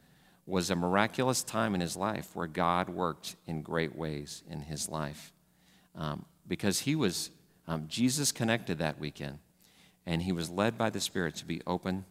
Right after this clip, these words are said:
for God to work. So what if we lived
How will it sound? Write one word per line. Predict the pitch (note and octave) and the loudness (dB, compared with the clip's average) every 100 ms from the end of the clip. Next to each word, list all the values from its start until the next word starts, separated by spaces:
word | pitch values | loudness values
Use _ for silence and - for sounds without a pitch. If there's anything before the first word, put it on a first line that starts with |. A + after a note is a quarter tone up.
| - - _ _ | -20 -20 _ _
for | - F#2 | -4 -2
God | E2 D#2+ D#2 D#2 D#2 - _ - | 2 2 2 -2 -8 -18 _ -8
to | E2 | -6
work. | D2 D2 C#2 - - _ _ _ _ _ _ - _ - - - - - - | -4 -6 -8 -12 -20 _ _ _ _ _ _ -20 _ -14 -14 -14 -20 -20 -10
So | - C3+ | 4 8
what | C3+ G3 | 12 10
if | G3+ | 12
we | F3 | 10
lived | D3 D3 G#2 - | 12 12 10 8